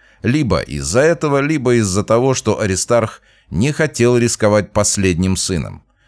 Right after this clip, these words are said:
Но сделал неплохую карьеру в охранке, можно даже сказать, головокружительную,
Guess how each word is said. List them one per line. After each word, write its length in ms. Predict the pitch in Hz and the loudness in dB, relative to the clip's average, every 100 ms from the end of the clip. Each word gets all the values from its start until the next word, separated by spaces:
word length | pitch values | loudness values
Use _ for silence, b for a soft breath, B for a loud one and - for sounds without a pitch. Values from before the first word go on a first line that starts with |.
| _ | _
Но 400 | 101 147 202 190 | 0 2 2 0
сделал 500 | 143 85 135 147 127 107 | -4 0 0 2 2 2
неплохую 560 | 95 90 87 90 80 | 0 -2 -2 -2 -4
карьеру 420 | - 73 71 67 | -4 -4 -4 -6
в 60 | 65 | -6
охранке, 640 | 65 123 151 139 135 131 B B - | -4 0 0 0 -2 -2 B B -4
можно 360 | 170 156 135 | -2 0 -2
даже 220 | 117 147 123 | 0 0 -2
сказать, 560 | - 107 120 113 - - | 0 0 0 -2 -6 -10
головокружительную, 1400 | 80 113 107 104 110 107 90 127 151 82 69 62 53 | 0 2 2 2 0 -2 0 -2 -2 -4 -4 -8 -12